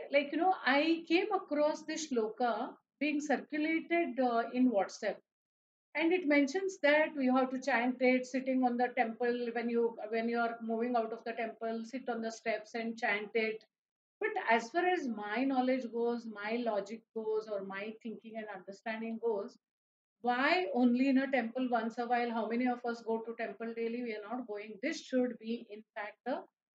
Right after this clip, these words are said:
part of our daily prayer. And trust me, it gives immense peace and really, really, like, you know, uh, it's a very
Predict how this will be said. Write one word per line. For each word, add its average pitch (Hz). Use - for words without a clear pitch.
part 196
of -
our 247
daily 190
prayer. 165
And 220
trust 247
me, 226
it 220
gives 214
immense 226
peace 214
and 220
really, 262
really, 240
like, 220
you 220
know, 233
uh, 202
it's 254
a 370
very 370